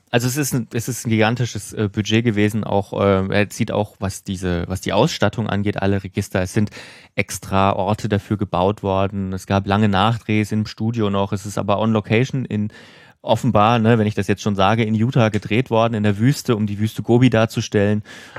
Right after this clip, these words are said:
Ähm, und, äh, es sind dort, äh, Zeltplätze gebaut worden, Lagerplätze. Es ist ganz viel mit Pferden natürlich auch wieder. Ähm, die, die, die Rüstung und die Maske und so weiter. Ähm,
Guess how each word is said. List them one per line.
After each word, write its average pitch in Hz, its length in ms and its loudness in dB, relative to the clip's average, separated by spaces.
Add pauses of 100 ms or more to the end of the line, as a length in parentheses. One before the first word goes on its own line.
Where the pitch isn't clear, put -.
(140)
Ähm, 101 460 2 (580)
und, 101 440 0
äh, 101 160 2 (100)
es 104 140 -4
sind 104 220 -2
dort, 101 280 2
äh, 113 220 -2
Zeltplätze 113 920 2
gebaut 101 460 2
worden, 101 580 2
Lagerplätze. 101 720 0
Es - 140 -8
ist - 140 -12
ganz 131 200 2
viel - 160 2
mit 113 240 2
Pferden 120 320 2
natürlich 113 420 -2
auch 107 260 -4
wieder. 104 440 2
Ähm, 101 320 0
die, - 220 -12
die, 123 600 -8
die 131 120 0
Rüstung 117 500 2
und 123 140 0
die 123 60 4
Maske 95 440 0
und 101 140 -2
so 104 100 -2
weiter. 95 480 2 (460)
Ähm, 98 600 2